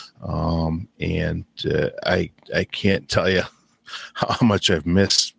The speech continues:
being out here flying. And, and today was, uh, today was my first day of the three-day trip.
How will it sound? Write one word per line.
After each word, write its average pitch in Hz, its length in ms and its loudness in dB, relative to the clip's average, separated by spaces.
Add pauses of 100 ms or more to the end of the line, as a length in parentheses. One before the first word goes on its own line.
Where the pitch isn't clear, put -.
being 92 220 4
out 90 140 2
here 92 140 6
flying. 101 400 2
And, 95 140 4 (140)
and 92 200 2
today 87 280 0
was, 87 400 2
uh, 87 160 4 (640)
today 90 340 4
was 85 180 0
my 90 100 2
first 113 380 2
day 101 160 6
of 87 100 2
the 85 80 -6
three-day 92 440 4
trip. - 340 0